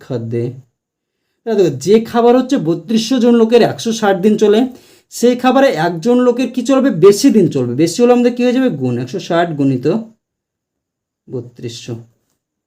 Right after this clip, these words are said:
আমার কি চেয়েছিল দেখো, নিচে হচ্ছে চার হাজার জন লোকের কতদিন চলবে সেটা বের করতে হবে।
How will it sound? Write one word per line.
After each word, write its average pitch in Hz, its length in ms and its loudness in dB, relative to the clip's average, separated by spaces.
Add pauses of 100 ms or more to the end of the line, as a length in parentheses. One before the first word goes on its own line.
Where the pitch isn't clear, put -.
(3000)
আমার 202 220 -2
কি 262 120 0
চেয়েছিল 269 360 0
দেখো, 285 220 0
নিচে 240 280 2
হচ্ছে 254 260 -2
চার 208 260 4
হাজার 240 300 2
জন 247 200 0
লোকের 247 240 0
কতদিন 202 280 2
চলবে 220 200 2
সেটা 156 240 -4
বের 127 140 -4
করতে 120 280 -8
হবে। 117 140 -4